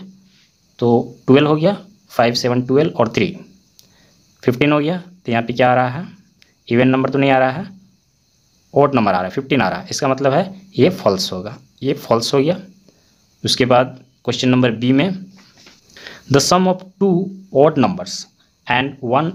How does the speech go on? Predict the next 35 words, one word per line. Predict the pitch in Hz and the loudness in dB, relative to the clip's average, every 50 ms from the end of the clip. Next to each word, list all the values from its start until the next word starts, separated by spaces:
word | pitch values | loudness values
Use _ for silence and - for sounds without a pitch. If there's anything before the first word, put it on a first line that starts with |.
| - | -4
even | 135 127 131 143 151 143 | 0 0 0 2 0 0
number | 120 107 104 101 101 104 107 - - | 0 0 0 2 0 0 0 -2 -4
is | 151 147 143 - - | -6 -6 -4 -2 -2
even। | 113 98 87 87 92 - - - _ _ _ _ _ _ _ _ _ _ _ _ | -2 -2 -2 -6 -8 -12 -16 -20 _ _ _ _ _ _ _ _ _ _ _ _
दो | - 107 110 139 151 160 156 - | -6 0 2 4 4 4 2 0
odd | 123 131 143 143 147 | 0 0 0 2 0
number | 143 143 143 156 156 - | 0 0 2 0 0 -2
और | - - 127 123 123 127 147 | -2 -2 -2 -2 -2 0 -2
एक | 147 147 - | -4 -4 -2
इवन | 127 123 123 127 | 0 0 2 2
number | 123 117 110 113 113 | 2 2 2 2 0
को | - 131 | 2 2
अगर | 120 120 131 123 - | 0 0 0 -2 -2
ऐड | - 123 127 127 | -4 -4 -2 -2
करते | 131 120 - - 135 | -4 -4 -2 -2 -4
हैं | 113 110 123 - - - _ _ _ _ - | -4 -4 -8 -12 -14 -20 _ _ _ _ -6
तो | 113 | -4
हमें | 120 120 | -4 0
क्या | 120 135 131 | 0 0 0
मिलता | 131 127 131 139 | 0 0 0 -2
है? | 147 - | -2 0
इवन | 135 110 104 98 | 0 0 0 0
number, | 95 90 87 92 - | 0 -2 -4 -4 -4
ऐसा | - 107 - 139 | -2 0 2 2
ये | 139 | 2
बतला | 139 120 - 107 87 87 | 2 2 2 0 0 0
रहा | 85 87 | -2 -4
है। | 92 - - | -8 -12 -10
तो | - 120 | -4 0
मिलता | 107 104 104 101 - 131 | 0 0 0 2 0 0
है | 143 | 0
कि | 147 147 139 | 0 -2 -2
नहीं | 113 98 | -2 -2
मिलता | 90 85 85 - - | -2 -4 -8 -12 -14
है? | 90 - | -14 -14